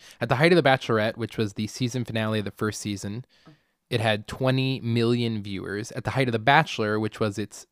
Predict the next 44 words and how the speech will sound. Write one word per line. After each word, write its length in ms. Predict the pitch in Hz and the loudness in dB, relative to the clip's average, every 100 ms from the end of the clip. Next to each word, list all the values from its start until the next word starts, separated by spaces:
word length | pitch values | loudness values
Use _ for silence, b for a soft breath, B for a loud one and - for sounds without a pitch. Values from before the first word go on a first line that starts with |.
| - | -20
second 500 | - 127 - 117 - | -4 -2 0 -2 -4
season 420 | - 113 107 104 | -6 -6 -4 -6
finale, 480 | - 101 98 98 104 | -6 -6 -4 -6 -6
it 80 | |
had 160 | 95 113 | -6 -4
almost 340 | 117 113 107 | -2 -2 -4
twenty-six 800 | - 139 135 - 117 - 139 - 104 | -4 -2 -2 -2 -6 -4 -4 -4 -4
million 560 | 107 127 156 117 104 | 0 2 2 0 -2
viewers. 480 | 98 92 64 82 - - b b b b b b | -6 -8 -10 -10 -12 -18 b b b b b b
But 100 | 131 | 0
The 60 | 123 | 4
Bachelor 380 | 131 - 131 | 4 6 2
has 280 | 113 120 104 | 2 0 0
long 320 | 110 110 110 | 0 0 2
been 200 | 110 107 | 0 -2
the 60 | 104 | -2
more 180 | 104 104 | -2 -2
consistent 480 | 120 120 131 139 123 | -2 -2 -2 -2 2
program 400 | 127 117 113 101 | 2 4 0 -2
and 120 | 104 | -6
still 260 | - 113 92 | -4 -2 0
averages 420 | 104 101 107 98 | -2 -2 -4 -6
close 340 | - 110 104 | -2 -2 -2
to 160 | - 110 | -4 -6
eight 180 | 117 120 | -4 -4
million 380 | 117 113 107 104 | -2 0 0 0
viewers 300 | 104 104 104 | 0 -2 0
a 40 | |
week, 360 | 113 180 185 - - | 0 0 -2 -8 6
while 200 | 127 123 | 10 10
The 80 | 107 | 10
Bachelorette, 540 | 120 120 113 107 98 | 4 4 2 2 2
likely 380 | 113 113 110 104 | 2 0 2 -2
due 280 | 98 101 101 | 0 0 -2
to 160 | - | -2
its 160 | 98 - | -4 -2
summer 360 | 110 104 101 - | -2 0 -2 -2
air 220 | 98 104 | -2 -2
slot, 560 | - 101 95 98 - - - | -2 -2 2 0 -2 -10 -4
averages 400 | 98 98 95 - | -2 -2 -4 -6
close 320 | - 95 - | -4 -4 -6
to 100 | - | -12
six 340 | - - - - | -10 -10 -10 -8
million 480 | 95 - 50 87 | -8 -8 -8 -10